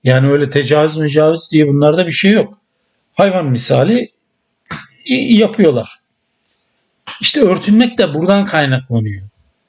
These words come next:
"Kapatın ki," diyor, "bak," diyor. Gelip de insanlar, e, size, e, sokakta görür. Sokakta zaten görse, ha, bir de kapanıyor ki,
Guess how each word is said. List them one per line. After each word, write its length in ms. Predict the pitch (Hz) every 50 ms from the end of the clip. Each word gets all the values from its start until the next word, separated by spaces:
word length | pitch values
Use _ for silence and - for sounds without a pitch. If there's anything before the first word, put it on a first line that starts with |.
| _ _
"Kapatın 460 | - 127 - 196 196 196 247 226 202
ki," 200 | 196 - 170 131
diyor, 260 | 127 120 117 110 110
"bak," 260 | 139 139 131 - -
diyor. 260 | - 139 123 110 - - - _ _ _ _ _ _ _ _ _ _ _ _ _ _ _ _ _ _
Gelip 280 | - 139 147 143 - -
de 60 | 180
insanlar, 580 | 156 139 127 - 156 143 131 139 170 190 - - - _ _ _ _ _ _ _ _ _ _
e, 200 | 151 139 147 139
size, 540 | 120 - - 135 127 139 160 151 147 151 - _ _ _ _ _
e, 100 | - 151
sokakta 500 | 135 - - 156 156 156 151 - - 175
görür. 380 | 160 147 143 131 - 98 98 - - _ _ _ _ _ _ _ _ _ _
Sokakta 420 | - - 156 147 131 131 - - 143
zaten 400 | 127 156 156 151 160 160 139 135
görse, 240 | 139 135 135 -
ha, 200 | 185 165 151 135 - - _ _ _ _
bir 80 | 156 151
de 100 | 170 165
kapanıyor 480 | - - - 180 180 180 226 277 247
ki, 260 | - 180 123 - -